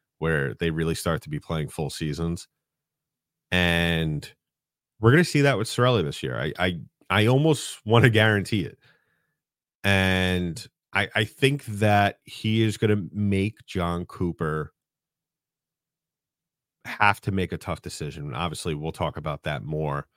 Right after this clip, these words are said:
in the next segment. But let me know what you think on social media. You can follow us on our social media pages at L O underscore Lightning on Twitter, as well as Locked On underscore Lightning on Instagram. Uh,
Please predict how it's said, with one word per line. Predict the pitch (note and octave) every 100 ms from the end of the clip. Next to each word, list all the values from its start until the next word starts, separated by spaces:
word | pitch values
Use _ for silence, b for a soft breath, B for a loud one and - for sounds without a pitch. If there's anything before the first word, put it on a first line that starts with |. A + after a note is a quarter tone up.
| b b b _ -
in | F#2
the | F2
next | D#2+ D2 -
segment. | F2+ D#2+ D#2+
But | A2+
let | D#3+
me | A#3
know | A3+ G#3
what | F3 C#3
you | C3
think | A#2+ - A#2+ A2+ A2
on | G#2 G2
social | - F2 F2
media. | E2 D#2+ D#2
You | D#2+ E2
can | -
follow | F2 F#2 E2+ D#2+
us | D#2+
on | E2 D#2+
our | D2+
social | D#2 D2 E2+
media | D#2+ D2+
pages | D#2+ D2+ - C#2+ _ _ _ _ _ _ _ _ _ _ -
at | A#2 G#2 G#2+
L | G#2+ G#2+
O | G#2
underscore | G2 E2+ G#2 F#2
Lightning | F2 D#2+ E2+
on | D#2+
Twitter, | D2 E2+ D#2+ D2 _ _ _ _ _
as | F2+
well | F2+ E2
as | D2+
Locked | D#2 E2 E2 E2+
On | D#2+ D#2+
underscore | E2 D#2 - D#2 D2+
Lightning | D#2 - D#2 D2 _
on | E2+ E2 D#2 D2+ _
Instagram. | G#2+ A2 - G#2+ G#2 G2+ G2 G2 _ _ _ _ _
Uh, | D2+ D2 D2 C#2